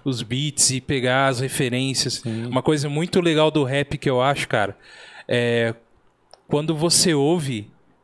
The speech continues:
Speaker 1: a, o, uma, a, uma melo-, aquela melodia que rola no fundo, que ele tirou de um outro estilo musical.
Speaker 2: Sim,
Speaker 1: De outro
Speaker 2: sampleou.
Speaker 1: Sampleou, né?
Speaker 2: Sampleou.
Speaker 1: Sam-, pegou essa música, sampleou. Então, mostra uma, uma nova forma de,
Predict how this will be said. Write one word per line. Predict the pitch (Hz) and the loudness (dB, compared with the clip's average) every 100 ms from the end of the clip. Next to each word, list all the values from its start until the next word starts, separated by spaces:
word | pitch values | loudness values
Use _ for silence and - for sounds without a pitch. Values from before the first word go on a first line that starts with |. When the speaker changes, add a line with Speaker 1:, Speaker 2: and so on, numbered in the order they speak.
| _ - | _ -2
Speaker 1:
a, | 123 120 | 0 0
o, | - 127 117 | 0 0 0
uma, | 117 117 120 123 120 | -2 -2 0 -2 -2
a, | 120 117 | -2 -2
uma | 117 143 | 0 0
melo-, | 170 170 | 0 0
aquela | 131 131 156 147 | 0 0 0 0
melodia | 147 139 123 135 | 0 -2 -2 -4
que | - | -2
rola | 131 127 127 123 120 - - | 0 0 2 0 -2 -10 -8
no | 120 | -6
fundo, | - 165 151 123 - - - | -2 -2 -4 -8 -14 -18 -4
que | 165 | -2
ele | 175 | 0
tirou | - 170 165 | 0 2 0
de | 165 175 | 0 -2
um | 156 156 | 0 0
outro | 185 180 | 0 0
estilo | - 151 131 | 0 0 -2
musical. | 131 123 - 113 | -4 -4 -2 -4
Speaker 2:
Sim, | - 135 117 117 - 143 | -4 -12 -12 -14 -8 -4
Speaker 1:
De | 131 | -2
outro | 143 | -2
Speaker 2:
sampleou. | 143 131 - _ _ _ - | -4 -6 -10 _ _ _ -4
Speaker 1:
Sampleou, | - 147 165 147 143 143 | -2 0 0 2 2 2
né? | 147 151 | 0 -2
Speaker 2:
Sampleou. | - 117 113 135 127 | -8 -12 -12 -10 -8
Speaker 1:
Sam-, | 113 - 143 127 - - | -4 -4 -4 -6 -12 -6
pegou | 143 127 139 156 | -2 2 2 2
essa | 147 156 | 0 -2
música, | 139 165 - | -2 -2 -2
sampleou. | 165 160 143 147 131 156 - - - | -2 -2 -2 -2 0 0 -4 -16 -8
Então, | 135 175 180 170 - - | -4 0 0 0 -6 -8
mostra | 147 139 143 180 208 185 180 | -4 -2 2 4 4 2 2
uma, | 175 175 156 | 2 4 4
uma | 151 160 | 4 2
nova | 156 180 208 | 2 2 2
forma | - 175 185 175 | 2 2 2 0
de, | 180 | -2